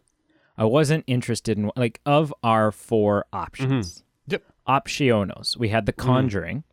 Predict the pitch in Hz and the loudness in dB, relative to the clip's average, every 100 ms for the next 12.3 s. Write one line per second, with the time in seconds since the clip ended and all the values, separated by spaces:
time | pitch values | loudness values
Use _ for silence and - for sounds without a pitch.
0 | _ - 135 139 131 104 - - _ _ | _ -6 0 2 2 -2 -6 -18 _ _
1 | - - - 139 170 - - _ _ - | -20 -18 -2 2 2 0 -6 _ _ -6
2 | 151 156 175 185 165 143 156 151 143 135 | 0 0 2 2 2 2 2 4 4 4
3 | 120 117 101 104 92 - - - 107 120 | 4 2 0 -2 -2 -6 -12 -8 -6 0
4 | 151 131 95 - 110 95 139 - - _ | 0 0 -4 -4 -4 -2 -4 -8 -20 _
5 | - - 120 123 123 151 170 143 139 127 | -6 -2 0 0 0 0 2 2 2 2
6 | 120 120 - 117 104 107 98 - - _ | 0 0 -4 -4 -2 -2 -2 -6 -20 _
7 | _ _ _ _ _ _ _ 120 117 104 | _ _ _ _ _ _ _ -4 -2 0
8 | 104 104 101 101 98 98 - _ - 135 | 0 0 0 0 0 -2 -6 _ -4 -2
9 | 143 127 147 156 131 117 107 101 90 82 | 0 0 2 4 4 4 2 2 0 -4
10 | - 113 - - 208 165 117 - 117 107 | -8 -6 -4 -2 0 0 -2 -2 -2 -2
11 | 104 117 - 107 123 147 139 127 - 113 | -2 -6 -6 -6 -2 2 2 0 0 -2
12 | 107 104 101 | 0 0 -4